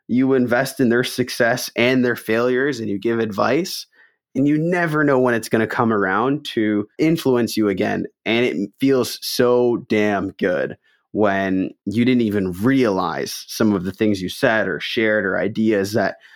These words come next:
you opened up to the world about. They come back to you two years later, like, "Dude,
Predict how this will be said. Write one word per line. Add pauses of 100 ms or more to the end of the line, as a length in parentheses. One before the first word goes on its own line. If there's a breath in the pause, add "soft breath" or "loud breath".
(180 loud breath)
you (100)
opened
up
to
the
world
about. (920)
They
come
back
to
you
two
years
later,
like,
"Dude,